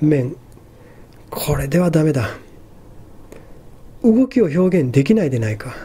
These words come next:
動きを分析できないではないか。そして、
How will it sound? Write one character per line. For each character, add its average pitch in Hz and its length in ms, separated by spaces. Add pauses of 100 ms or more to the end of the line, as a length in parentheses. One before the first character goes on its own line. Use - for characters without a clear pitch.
(1120)
動 233 220
き 233 140
を 170 80
分 165 160
析 160 320
で 147 120
き 233 120
な 214 100
い 139 40
で 127 100
は 113 100
な 107 140
い 104 60
か。 - 200 (1400)
そ - 160
し - 100
て、 160 300